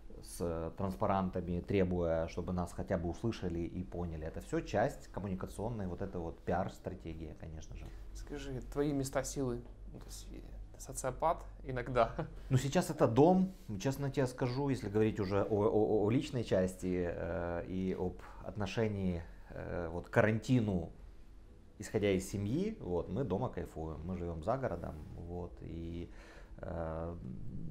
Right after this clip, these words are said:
Speaker 1: то, о чем мы мечтали когда-то потом, больше времени проводить с детьми, больше времени быть вместе с семьей, меньше суеты. Вот произошло в первый локдаун.
Speaker 2: Репетиция пенсии.
Speaker 1: <laughs> Да, да, первый локдаун,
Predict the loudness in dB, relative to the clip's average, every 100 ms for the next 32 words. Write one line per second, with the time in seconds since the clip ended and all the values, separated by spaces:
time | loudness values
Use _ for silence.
0 | -6 -8 -6 2 2 2 2 4 2 0
1 | 4 4 6 0 4 6 6 4 2 6
2 | 8 8 4 -6 -14 -16 -4 4 4 6
3 | 4 4 4 4 4 4 2 -2 -4 -6
4 | -4 -2 0 -2 -6 -16 -20 -20 -18 -18
5 | -20 -18 -16 -8 -6 -4 -2 0 -2 -2
6 | -2 -2 -2 -4 -4 -4 -2 -2 2 4
7 | 6 4 2 -4 -4 0 0 0 -6 -4
8 | -2 -2 -2 -2 -4 -12 -4 -4 2 2
9 | 4 2 0 0 0 4 6 6 8 10
10 | 10 8 8 8 8 6 10 12 12 12
11 | 12 12 10 10 12 12 12 12 6 8
12 | 8 6 6 6 8 6